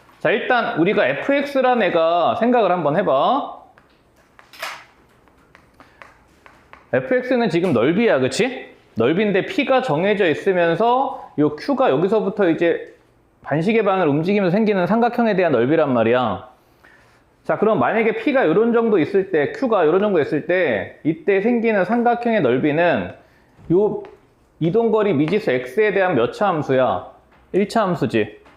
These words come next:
그지? 그럼 만약에 Q가 요렇게 있다고 생각을 했을 때, 삼각형의 넓이가 이분의 일 곱하기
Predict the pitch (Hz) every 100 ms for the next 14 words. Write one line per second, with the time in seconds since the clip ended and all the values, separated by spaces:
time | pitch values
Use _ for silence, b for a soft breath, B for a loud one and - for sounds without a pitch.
0 | _ - 113 180 - - B B B -
1 | 131 143 220 214 208 277 233 156 202 220
2 | - 247 208 - 185 185 196 208 185 196
3 | 220 196 160 202 226 269 - - - _
4 | _ _ _ _ _ _ - - _ 226
5 | 247 247 - 226 127 147 170 147 147 151
6 | 123 101 - 139 165 190 190 196 196 196
7 | 175 160 208 240 247 247